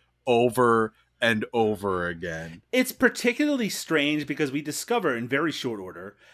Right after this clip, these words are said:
Speaker 2: that Dracula has some amazing teleportation abilities.
Speaker 1: Yeah.
Speaker 2: Like, he can't just, it, it's not that he can just teleport himself. He can apparently teleport groups of people back to his cave very easily.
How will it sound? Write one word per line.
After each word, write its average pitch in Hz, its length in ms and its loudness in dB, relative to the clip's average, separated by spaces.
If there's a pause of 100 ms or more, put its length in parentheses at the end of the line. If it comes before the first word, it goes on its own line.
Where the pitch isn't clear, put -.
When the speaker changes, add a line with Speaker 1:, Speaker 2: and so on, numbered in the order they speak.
(100)
Speaker 2:
that 151 160 -2
Dracula 170 400 2
has 143 140 -2
some 139 280 -2
amazing 180 600 2
teleportation 131 800 -4
abilities. 87 560 -14 (400)
Speaker 1:
Yeah. 240 180 8 (240)
Speaker 2:
Like, 196 160 6
he 220 100 2
can't 262 240 6
just, 202 160 2
it, 202 260 -4
it's 214 160 -6
not 220 180 0
that 208 120 4
he 196 60 0
can 170 160 -6
just 151 180 -12
teleport 156 400 -2
himself. 139 420 0 (160)
He 220 140 -2
can 220 100 0
apparently 190 340 4
teleport 156 520 0 (220)
groups 202 360 2
of 151 140 0
people 160 300 -4
back 127 200 0
to 127 100 -6
his 107 140 -12
cave 135 300 -2
very 175 260 6
easily. 117 360 -6